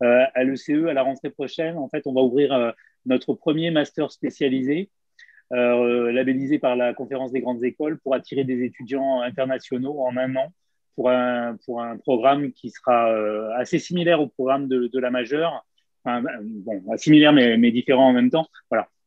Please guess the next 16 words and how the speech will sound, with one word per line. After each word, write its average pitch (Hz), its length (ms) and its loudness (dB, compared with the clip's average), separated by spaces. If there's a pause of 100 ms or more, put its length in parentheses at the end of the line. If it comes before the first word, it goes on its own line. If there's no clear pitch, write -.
Donc, 113 200 -2
euh, 117 220 4
c'est, 131 180 0
c'est 139 140 0
un 127 80 4
sujet 151 240 2
d'avenir 151 460 2
qui 143 100 -4
est 123 80 -4
très 175 120 -2
porteur 147 540 -4
et 120 200 -4
on 120 120 -8
pense 131 280 -8
que, - 100 -2
euh, 113 240 2